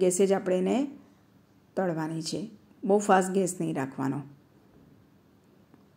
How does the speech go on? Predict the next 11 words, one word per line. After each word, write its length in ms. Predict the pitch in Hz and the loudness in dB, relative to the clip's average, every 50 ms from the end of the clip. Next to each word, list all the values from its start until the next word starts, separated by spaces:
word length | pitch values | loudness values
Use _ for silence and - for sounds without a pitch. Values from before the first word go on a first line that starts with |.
| _ _ _ _ _ _ _ _ _ _ - 175 | _ _ _ _ _ _ _ _ _ _ -12 -8
આ 80 | 160 143 | -8 -8
રીતે. 300 | - - - - 113 143 139 - _ _ _ _ _ _ _ _ _ _ _ _ _ _ _ _ _ _ _ _ _ _ _ _ _ _ _ _ _ _ _ _ _ _ _ _ _ _ _ _ _ _ _ _ _ _ _ _ _ _ _ _ _ _ _ _ _ _ _ _ _ _ _ _ _ _ _ _ _ - _ _ - _ _ _ _ _ _ _ _ _ _ _ _ _ _ - | -8 -10 -14 -12 -12 -14 -14 -16 _ _ _ _ _ _ _ _ _ _ _ _ _ _ _ _ _ _ _ _ _ _ _ _ _ _ _ _ _ _ _ _ _ _ _ _ _ _ _ _ _ _ _ _ _ _ _ _ _ _ _ _ _ _ _ _ _ _ _ _ _ _ _ _ _ _ _ _ _ -20 _ _ -20 _ _ _ _ _ _ _ _ _ _ _ _ _ _ -4
તો 80 | 175 175 180 180 175 185 - - | -2 0 0 0 -2 -4 -4 -8
આપણી 280 | 175 185 - 185 180 180 | -8 -2 0 -2 0 0
કટલેટ 500 | 185 180 185 - - 185 - - - - - - _ _ _ _ _ - - - | -2 -6 -2 -2 -2 -2 -2 -4 -14 -20 -20 -20 _ _ _ _ _ -14 -10 -4
સરસ 300 | - 254 247 175 170 170 - - - | -2 0 0 0 -2 -4 -8 -4 -2
તળાવ 320 | 160 156 156 165 175 180 185 | 0 2 2 4 4 4 4
આવી 260 | 185 185 196 202 196 - | 2 4 2 2 2 2
છે. 80 | 262 269 269 | 0 2 2
કલર 220 | 233 190 175 170 170 | 2 2 2 2 0
તમે 200 | - 185 190 185 | 0 0 2 2